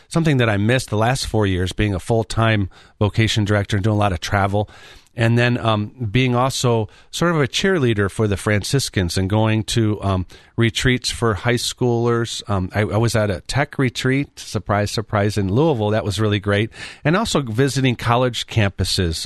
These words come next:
Um, recently I was at, with the Mountaineer Catholics in University of West Virginia and, and, and told them about the Tavola of Saint Francis and just, like, the life of Saint Francis. And it was a wonderful evening.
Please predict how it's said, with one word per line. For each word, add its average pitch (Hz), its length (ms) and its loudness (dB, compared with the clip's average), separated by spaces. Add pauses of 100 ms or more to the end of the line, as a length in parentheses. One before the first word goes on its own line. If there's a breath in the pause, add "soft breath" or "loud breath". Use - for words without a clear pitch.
Um, 92 320 0
recently 110 460 0
I - 20 2
was 98 140 -2
at, 101 140 -2 (340 loud breath)
with - 160 -2
the 95 100 2
Mountaineer 101 480 0
Catholics - 580 -2
in 87 140 -2 (320 loud breath)
University 107 360 0
of 98 60 2
West 101 200 0
Virginia 104 540 2 (400 loud breath)
and, 101 220 0
and, 104 320 0
and 104 280 0
told 117 240 4
them 110 160 2
about 98 300 0
the 95 80 -4
Tavola 101 600 0
of 92 160 -2
Saint 104 260 0
Francis 98 520 0
and 117 80 2
just, 180 180 -2
like, 147 160 -2
the 107 120 -2
life 110 280 0
of 95 100 -2
Saint 101 260 -2
Francis. 95 520 -2
And 92 80 -2
it 87 40 -4
was 87 200 -4 (200)
a 104 60 -2
wonderful 110 560 0
evening. 104 480 0